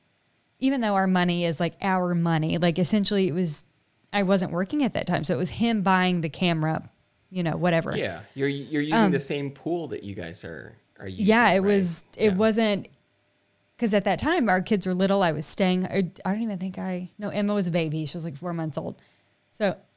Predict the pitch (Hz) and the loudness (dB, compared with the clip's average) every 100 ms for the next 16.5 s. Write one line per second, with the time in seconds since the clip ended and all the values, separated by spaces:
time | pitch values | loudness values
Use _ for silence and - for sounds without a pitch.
0 | - 240 269 - 226 214 214 202 202 170 | 0 2 2 4 4 4 2 4 2 2
1 | 180 175 185 202 180 185 185 170 165 175 | 0 0 0 2 2 4 2 2 -2 -2
2 | 160 240 311 202 175 170 190 196 170 - | 0 0 0 2 2 2 2 2 0 -2
3 | - 196 214 214 202 - _ _ 202 240 | 0 0 2 2 2 -2 _ _ -4 -2
4 | 208 233 285 349 226 196 160 156 180 175 | 0 0 2 0 4 4 4 4 4 4
5 | 180 - 190 190 180 175 190 185 175 _ | 2 2 0 2 0 0 2 2 0 _
6 | _ _ _ _ _ _ _ _ 190 180 | _ _ _ _ _ _ _ _ -2 2
7 | 185 180 170 180 170 170 151 190 170 170 | 4 4 4 4 0 -2 -2 -2 0 0
8 | 160 151 160 - 160 156 156 156 - - | 0 -4 -2 -2 -2 -2 -2 -4 -4 -8
9 | 143 - - _ 202 190 190 208 196 214 | -14 -16 -16 _ 0 4 4 4 4 4
10 | 208 196 208 190 185 185 - 190 185 196 | 2 4 4 6 6 4 2 2 4 2
11 | 196 190 165 185 165 190 254 180 - 185 | 0 0 2 0 0 6 8 8 4 4
12 | 185 170 185 190 208 170 196 202 185 170 | 4 2 2 0 0 0 0 0 -2 -2
13 | 175 - 180 165 185 180 - - 180 196 | -2 -4 -4 -4 -2 -2 0 0 0 2
14 | 185 180 160 160 147 151 202 185 - 262 | 0 -2 -4 -6 -2 0 2 2 2 2
15 | 262 190 180 185 175 - 180 185 208 214 | 2 4 4 4 2 2 2 2 0 0
16 | 226 262 202 208 185 | 2 2 0 0 0